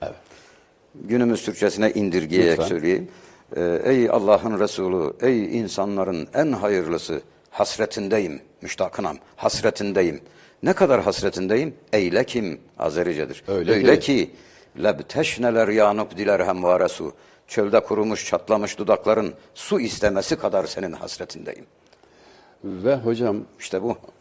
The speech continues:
Speaker 1: ve hocam, müştakınam bir kere daha geçiyor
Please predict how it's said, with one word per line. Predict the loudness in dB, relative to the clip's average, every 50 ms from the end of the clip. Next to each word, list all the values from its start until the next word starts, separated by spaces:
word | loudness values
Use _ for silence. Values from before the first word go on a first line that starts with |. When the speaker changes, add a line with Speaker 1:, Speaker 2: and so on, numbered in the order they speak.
| _ -20 -20 -16
Speaker 1:
ve | -10 -6 -4 -2
hocam, | 0 0 0 0 0 0 -2 -2 -4 -8 -14 -18 _ _ -8
müştakınam | -4 -4 -4 -2 2 2 2 2 2 2 0 0 0 0
bir | 0
kere | 2 2 4 4 4 4
daha | 4 2 2
geçiyor | 2 -2 -4 -6 -8 -6 -6 -8